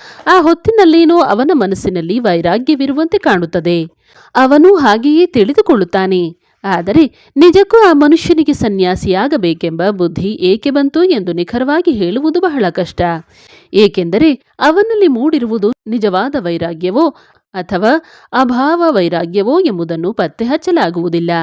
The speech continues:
ಒಮ್ಮೆ ಸ್ವಾಮಿ ರಾಮಕೃಷ್ಣಾನಂದರು ಒಬ್ಬ ಯುವ ಭಕ್ತನನ್ನು ಶ್ರೀಮಾತೆಯವರ ಬಳಿಗೆ ಕರೆದುಕೊಂಡು ಬಂದು, "ಅಮ್ಮ, ಈತ ಸುರೇಂದ್ರ ವಿಜಯ ಅಂತ. ತ್ಯಾಗ ಮಾಡಿ ನನ್ನ ಜೊತೆ ಮದ್ರಾಸಿಗೆ ಬರುತ್ತಿದ್ದಾನೆ.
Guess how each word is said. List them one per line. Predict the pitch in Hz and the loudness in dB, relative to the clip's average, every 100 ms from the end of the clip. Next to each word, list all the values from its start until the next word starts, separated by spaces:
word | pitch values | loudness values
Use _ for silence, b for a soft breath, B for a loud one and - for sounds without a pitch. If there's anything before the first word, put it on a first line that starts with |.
| 156 - b b b b b b - | -6 -16 b b b b b b 0
ಒಮ್ಮೆ | 403 403 392 | 2 4 2
ಸ್ವಾಮಿ | - 311 349 349 | 2 2 4 4
ರಾಮಕೃಷ್ಣಾನಂದರು | 254 208 302 311 - 262 214 185 175 175 285 | 4 2 0 -4 -6 -2 -2 -2 -4 -2 -2
ಒಬ್ಬ | 285 277 320 | 0 0 2
ಯುವ | 320 294 359 | 0 0 0
ಭಕ್ತನನ್ನು | 302 226 220 202 190 170 220 | 0 -2 -4 -4 -4 -2 -4
ಶ್ರೀಮಾತೆಯವರ | - 226 190 170 233 311 247 175 | -4 -6 -4 -4 -4 -2 -2 -2
ಬಳಿಗೆ | 175 175 165 190 | -4 -6 -6 -6
ಕರೆದುಕೊಂಡು | 220 180 165 190 311 233 | -4 -6 -6 -4 -4 -2
ಬಂದು, | 165 160 294 240 b b _ | -4 -2 -2 -4 b b _
"ಅಮ್ಮ, | 170 180 311 311 b b | -10 -4 -4 -4 b b
ಈತ | 349 381 392 392 | 0 2 2 2
ಸುರೇಂದ್ರ | 330 349 392 453 330 | 2 4 4 2 2
ವಿಜಯ | 254 214 208 214 | 2 2 2 -2
ಅಂತ. | 269 196 175 180 165 - _ _ _ | -4 -6 -4 -6 -6 -12 _ _ _
ತ್ಯಾಗ | - 339 403 480 | -6 -4 -2 -2
ಮಾಡಿ | 381 302 294 | -2 0 0
ನನ್ನ | 294 190 233 320 | 0 -2 -2 -2
ಜೊತೆ | 214 202 220 | -4 -2 -2
ಮದ್ರಾಸಿಗೆ | 220 165 180 170 - 190 | -2 -4 -4 -4 -6 -4
ಬರುತ್ತಿದ್ದಾನೆ. | 285 320 359 190 180 175 170 160 147 | -2 -2 -2 -4 -4 -4 -2 -6 -8